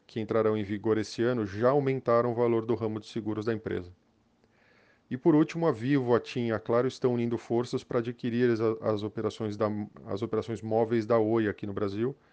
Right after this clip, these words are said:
Eh, por meio de um fato relevante, a Claro, a Vivo e a TIM anunciaram que haviam apresentado uma oferta vinculante para as operações móveis da Oi.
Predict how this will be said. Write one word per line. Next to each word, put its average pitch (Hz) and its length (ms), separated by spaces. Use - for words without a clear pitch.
Eh, 104 240
por 113 160
meio 120 200
de 117 80
um 113 60
fato 107 240
relevante, 123 760
a - 80
Claro, 120 480
a 107 80
Vivo 107 360
e 107 60
a 101 80
TIM 113 220
anunciaram 107 480
que 107 120
haviam 107 220
apresentado 107 480
uma 104 140
oferta 104 340
vinculante 123 800
para 110 180
as 107 60
operações 107 480
móveis 104 320
da 110 120
Oi. 113 300